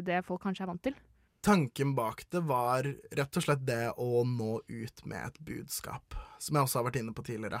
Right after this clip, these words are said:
Speaker 2: Det er så utrolig viktig for meg. Fordi jeg hadde ikke nødvendigvis de figurene rundt meg i livet mitt som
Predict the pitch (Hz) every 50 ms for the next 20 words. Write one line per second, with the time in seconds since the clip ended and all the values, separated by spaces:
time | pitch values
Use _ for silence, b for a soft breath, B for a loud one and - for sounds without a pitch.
0 | - - - - 160 139 139 117 - - 131 131 135 139 135 - - - 123 104
1 | - - 131 - - - 127 113 120 - 98 120 131 131 - - - - - -
2 | 50 50 - 135 B B B B B B B B B B - 156 160 165 175 170
3 | 151 160 170 175 165 185 180 156 131 131 123 - - 139 139 143 143 131 120 127
4 | 127 135 135 127 131 123 120 117 123 117 - 139 127 123 131 117 113 113 117 123
5 | 123 123 123 117 113 117 - - 120 117 120 120 123 127 120 123 131 127 120 117
6 | 113 104 113 117 127 135 - - - - - 135 120 113 113